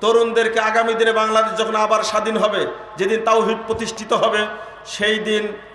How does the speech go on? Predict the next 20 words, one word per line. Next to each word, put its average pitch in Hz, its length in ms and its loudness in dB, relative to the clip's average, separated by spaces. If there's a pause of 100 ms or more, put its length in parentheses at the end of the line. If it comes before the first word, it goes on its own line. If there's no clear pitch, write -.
আগে 190 400 0
ভাঙতে 190 420 -2
হবে 190 440 2 (380)
বাইজিদ 180 460 2
বোস্তামির 175 460 -2
ওই 170 80 -2
ভুয়া 160 340 0
মাজার। 135 380 0 (2500)
ইনশাল্লাহ 180 500 -2
তো 202 100 -4
বললেন 139 340 -2 (100)
না। - 80 -12 (1600)
ঠিক 170 480 -4
ভাষাটা 190 380 -4
হলো 190 420 0 (320)
একটা 185 180 -4 (140)
পচা 226 420 -4
রাজনৈতিক 165 580 -4
ভাষা 120 200 -10
একটা। - 280 -20